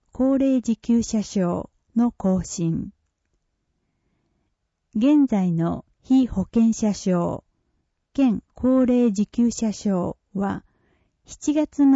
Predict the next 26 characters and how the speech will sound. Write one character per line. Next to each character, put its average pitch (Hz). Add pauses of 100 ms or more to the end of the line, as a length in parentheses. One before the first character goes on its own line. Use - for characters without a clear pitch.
末 262
で 185
有 247
効 277
期 262
限 202
が 156
切 -
れ 180
ま 170
す。 - (1080)
七 -
月 302 (200)
末 254
ま 208
で 180
に - (200)
新 269
し 208
い -
被 -
保 220
険 277
者 254
証 220
を 190